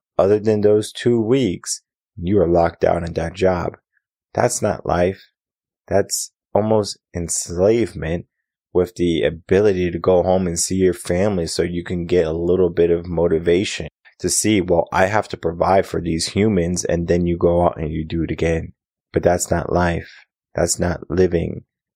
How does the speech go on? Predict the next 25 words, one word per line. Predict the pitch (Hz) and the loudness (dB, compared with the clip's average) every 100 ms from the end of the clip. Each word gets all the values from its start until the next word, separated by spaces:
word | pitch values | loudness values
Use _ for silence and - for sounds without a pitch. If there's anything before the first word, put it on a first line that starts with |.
| _ | _
Conforming | - 92 - 95 98 101 92 | -4 -4 -2 0 2 2 0
is | 87 85 | 0 0
not | 92 92 - | 0 0 0
going | 92 92 87 | -2 0 -4
to | 87 | -6
give | 90 95 95 90 | -6 -2 0 0
you | 90 90 87 | 0 2 2
the | 82 | 2
life | 85 85 - | 2 2 2
that | 85 73 | -2 -2
you | 92 87 | -4 -4
dream | 92 85 95 90 | -2 0 0 0
of. | 80 82 - | -2 -6 -4
Conforming | 87 82 92 92 90 | -6 -2 -2 0 0
is | 90 82 | -2 0
going | 92 85 85 | 0 0 -2
to | |
give | 85 87 87 | -4 -2 -2
you | 87 | 0
the | 87 | 2
life | 85 85 - | 4 2 2
that | 85 - | -2 2
everyone | 87 85 85 82 | 2 2 2 2
else | 82 87 | 0 0
has. | - 80 78 73 - | -2 -4 -4 -6 -10